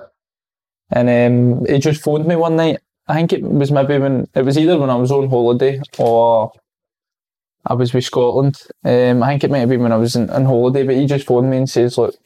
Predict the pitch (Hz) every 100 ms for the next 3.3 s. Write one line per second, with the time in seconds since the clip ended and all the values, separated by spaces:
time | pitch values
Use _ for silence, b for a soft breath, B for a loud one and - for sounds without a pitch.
0 | _ _ _ 147 - - 113 117 131 120
1 | 120 123 - 120 117 131 - 123 131 -
2 | - 151 131 - 135 - 139 139 131 107
3 | 117 - 135